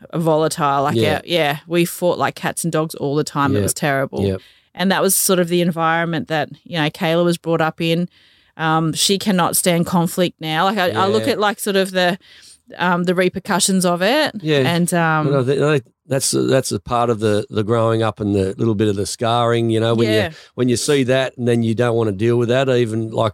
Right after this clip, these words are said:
Speaker 2: myself, I, I could look at someone fighting in a ring or cage and be excited because I know that environment's where it's supposed to be. But if I seen someone fight on the street or
Speaker 1: Yeah.
Speaker 2: a conflict, confrontation with
Speaker 1: Yeah.
Speaker 2: myself, I'm just like,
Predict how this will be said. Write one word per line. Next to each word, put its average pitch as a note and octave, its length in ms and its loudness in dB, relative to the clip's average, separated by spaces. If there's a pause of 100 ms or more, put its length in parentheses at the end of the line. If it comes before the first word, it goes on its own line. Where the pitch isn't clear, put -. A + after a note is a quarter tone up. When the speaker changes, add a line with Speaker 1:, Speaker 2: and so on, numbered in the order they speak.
(140)
Speaker 2:
myself, A#2+ 480 0
I, B2+ 100 -2
I C3 200 -2
could A2 240 -6
look B2 220 2
at A2+ 100 0 (360)
someone A#2+ 360 0
fighting A#2+ 460 0
in A2+ 80 0
a A2 80 0
ring A#2 180 2
or G#2 80 0
cage B2 460 -2
and G#2 200 0
be A#2+ 140 4
excited C3 540 -2
because G#2+ 260 -4
I A2 80 2
know A#2 180 2
that A2 160 0
environment's G#2+ 800 -2 (200)
where A2+ 140 2
it's G2+ 120 -4
supposed G#2+ 280 -2
to G#2+ 40 -12
be. A#2+ 160 2
But A2+ 100 0
if A2+ 160 -4
I A#2 80 0
seen C3 280 0
someone A2 260 0
fight A#2+ 260 0
on G#2 100 0
the F#2+ 80 -6
street C#3 460 0 (100)
or A2+ 140 -2
Speaker 1:
Yeah. A2+ 140 0
Speaker 2:
a G#2 40 -6
conflict, C3 560 -2 (340)
confrontation A#2+ 600 -2
with A#2 80 0
Speaker 1:
Yeah. - 80 2
Speaker 2:
myself, C#3+ 380 0
I'm C3 120 0
just B2 180 2
like, G2 180 -2